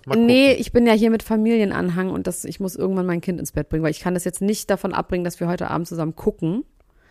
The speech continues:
Speaker 2: Weil das ist jetzt im Fieber, es ist im Dschungelfieber auch. Ist auch schön, ein
Speaker 1: Ja, mein
Speaker 2: Elfjähriges
Speaker 1: Gott.
Speaker 2: bis halb
Speaker 1: Dann
Speaker 2: eins
Speaker 1: soll er
Speaker 2: wach da
Speaker 1: dann
Speaker 2: zu lassen.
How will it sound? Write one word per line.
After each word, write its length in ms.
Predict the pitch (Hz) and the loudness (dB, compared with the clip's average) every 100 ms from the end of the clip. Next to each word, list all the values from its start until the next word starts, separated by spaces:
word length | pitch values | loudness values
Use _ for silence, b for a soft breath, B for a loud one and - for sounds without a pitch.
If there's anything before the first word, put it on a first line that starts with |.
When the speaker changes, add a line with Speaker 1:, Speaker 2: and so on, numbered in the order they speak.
| B B B B B | B B B B B
Speaker 2:
Weil 120 | 170 | -2
das 160 | 175 - | -2 -2
ist 120 | 170 | -2
jetzt 180 | 185 - | -2 -2
im 200 | 180 165 | -2 -2
Fieber, 420 | - 196 170 160 | -2 -2 0 0
es 60 | 175 | -2
ist 140 | 175 | -4
im 120 | 185 | -4
Dschungelfieber 600 | 175 180 175 - 156 147 | -2 0 0 -2 -2 0
auch. 280 | 139 156 - - _ _ _ _ | 0 0 -2 -16 _ _ _ _
Ist 120 | - | -14
auch 100 | - | -10
schön, 240 | - 165 | -4 -2
ein 60 | 165 | -2
Speaker 1:
Ja, 60 | 165 | -2
mein 80 | 151 | -2
Speaker 2:
Elfjähriges 380 | 156 170 165 | -2 -4 -4
Speaker 1:
Gott. 40 | 165 | -6
Speaker 2:
bis 160 | 160 | -4
halb 120 | 175 165 | -2 0
Speaker 1:
Dann 80 | 113 | 0
Speaker 2:
eins 80 | 110 | 0
Speaker 1:
soll 80 | 117 | 2
er 40 | |
Speaker 2:
wach 80 | 117 | 2
da 60 | 180 | 0
Speaker 1:
dann 100 | 170 | -2
Speaker 2:
zu 120 | - | -4
lassen. 340 | 175 175 185 | -4 -6 -8